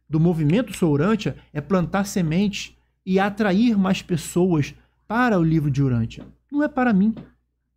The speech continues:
Não é pra exaltar a minha imagem, é só para o livro de Urântia. Tanto é que vocês veem que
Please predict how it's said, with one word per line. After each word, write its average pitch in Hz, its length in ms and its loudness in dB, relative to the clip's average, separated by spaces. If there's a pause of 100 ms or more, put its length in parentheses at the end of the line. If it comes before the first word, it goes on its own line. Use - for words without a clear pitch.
(480)
Não 208 180 2
é 320 100 2
pra 233 360 0 (120)
exaltar 202 500 0
a - 20 0
minha 190 160 2
imagem, 160 480 0
é 175 120 -6
só - 240 -6
para 254 140 -2
o - 40 2
livro 208 160 0
de 208 80 0
Urântia. 156 180 0
Tanto 254 240 -2
é 277 60 2
que 277 80 -4
vocês 269 300 0
veem 214 320 2
que 220 360 0